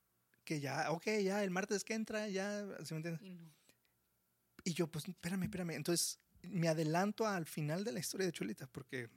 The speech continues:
Speaker 1: spoiler alert, se murió. Después, y digo, "Bueno, espérate, espérate, pues, no, no se murió en, en Colorado".
Speaker 2: Se murió en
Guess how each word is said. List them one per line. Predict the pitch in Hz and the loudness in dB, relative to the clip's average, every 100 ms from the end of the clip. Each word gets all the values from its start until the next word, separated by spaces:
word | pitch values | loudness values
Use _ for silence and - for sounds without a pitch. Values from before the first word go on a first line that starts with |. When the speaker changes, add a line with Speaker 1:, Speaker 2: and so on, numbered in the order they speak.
| - - | -20 -20
Speaker 1:
spoiler | - 170 202 160 | -4 -2 -2 -2
alert, | 151 147 147 | -2 -2 -4
se | - 143 | -8 -2
murió. | 139 190 160 - _ _ _ _ _ - | 0 2 0 -6 _ _ _ _ _ -12
Después, | 135 147 131 - - _ - - - _ _ _ _ - | -2 -2 0 -4 -10 _ -20 -20 -20 _ _ _ _ -2
y | 185 | 2
digo, | 185 175 | 2 0
"Bueno, | 175 196 | 0 -2
espérate, | - 214 226 | 0 0 0
espérate, | - - | -4 -4
pues, | 185 180 | -4 0
no, | 185 220 _ - | 0 0 _ 0
no | 175 | 2
se | - | 4
murió | 190 180 180 | 2 2 2
en, | 185 185 - _ _ _ _ | 2 0 -4 _ _ _ _
en | - | -6
Colorado". | 175 165 190 208 202 - - - _ _ | -2 0 0 -2 -2 -6 -20 -20 _ _
Speaker 2:
Se | 185 | -16
murió | 175 170 | -14 -14
en | 170 175 | -14 -14